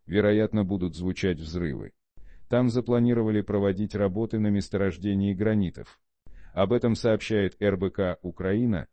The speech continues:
со ссылкой на киевскую ава в Telegram. Завтра, двадцать седьмого апреля, в Шамраевском месторождении гранитов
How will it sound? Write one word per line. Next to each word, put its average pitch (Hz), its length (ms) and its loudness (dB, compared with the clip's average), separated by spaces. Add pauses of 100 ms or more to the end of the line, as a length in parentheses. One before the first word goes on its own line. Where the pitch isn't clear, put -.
(200)
со 101 220 0
ссылкой 131 400 -2
на 123 160 4
киевскую 113 760 0
ава 92 420 2
в - 140 -12
Telegram. 78 540 0 (500)
Завтра, 92 560 -2 (180)
двадцать 127 480 -2
седьмого 107 520 0
апреля, 113 480 -2 (220)
в - 60 -20
Шамраевском 110 680 0
месторождении 98 840 0
гранитов 98 680 -2